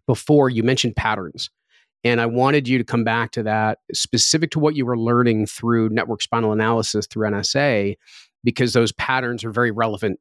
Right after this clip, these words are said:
to the work that you're doing today. And I, I wanted to kind of follow a bit of that thread.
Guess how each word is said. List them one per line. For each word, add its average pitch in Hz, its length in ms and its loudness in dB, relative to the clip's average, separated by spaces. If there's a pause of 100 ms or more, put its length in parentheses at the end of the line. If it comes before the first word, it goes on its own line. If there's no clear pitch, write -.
to 104 320 0
the 104 120 -4
work 104 400 -2
that 107 120 -16
you're 104 140 -6
doing 98 280 -2
today. 98 360 -4
And 95 100 -4
I, 98 160 -4
I 107 60 -4
wanted 107 420 0
to 101 180 -2
kind 104 180 -4
of 92 80 -6
follow 110 340 0
a 98 60 -2
bit 98 120 -8
of 98 100 -8
that 98 200 -6
thread. 101 460 -6